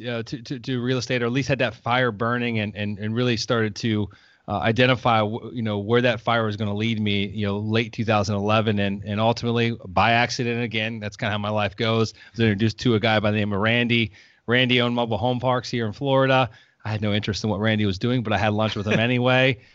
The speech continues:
Speaker 1: and left that two-hour lunch with a newfound passion and, and, uh, focus of mobile home parks. And I really wanted to buy one. Again, this is back in eleven. Um, I wanted to buy one and either kind of prove or disprove all the great things that Randy had to say about mobile home parks. And that's what I did. It took me a little over a year to buy one.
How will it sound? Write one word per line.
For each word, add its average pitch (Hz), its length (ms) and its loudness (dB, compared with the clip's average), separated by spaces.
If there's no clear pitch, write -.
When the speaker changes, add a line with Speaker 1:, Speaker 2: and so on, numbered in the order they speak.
Speaker 1:
and 120 100 0
left 135 220 2
that 135 160 2
two-hour 123 360 2
lunch 117 380 -2
with 117 220 -4
a 113 80 -2
newfound 123 480 0
passion 117 480 -2
and, 110 180 -4
and, 101 260 -8
uh, 101 180 -2
focus 120 580 2
of 113 160 -2
mobile 117 240 2
home 120 240 -2
parks. 101 340 -4
And 104 160 -6
I 95 100 -6
really 110 260 -4
wanted 107 300 -2
to 98 60 -8
buy 110 300 2
one. 131 440 0
Again, 104 200 -6
this 104 120 -4
is 104 80 -14
back 110 280 -4
in 98 100 -4
eleven. 113 480 0
Um, 95 340 -2
I 98 60 -2
wanted 104 160 2
to 95 60 0
buy 107 300 4
one 110 220 2
and 104 120 0
either 104 400 -2
kind 180 140 4
of 165 120 2
prove 156 220 0
or 139 60 2
disprove 120 560 -2
all 117 160 2
the 107 160 -4
great 110 360 0
things 113 240 0
that 110 100 -4
Randy 107 240 0
had 110 160 0
to 101 60 -6
say 120 140 -2
about 101 220 -2
mobile 104 240 -2
home 104 220 -4
parks. 95 340 -4
And 107 100 -6
that's 117 180 -4
what 135 100 -2
I 127 40 0
did. 127 240 2
It 104 80 -2
took 117 160 -4
me 123 60 0
a 113 40 0
little 110 160 4
over 120 120 0
a 127 60 4
year 113 220 4
to 117 60 2
buy 104 280 2
one. 123 380 0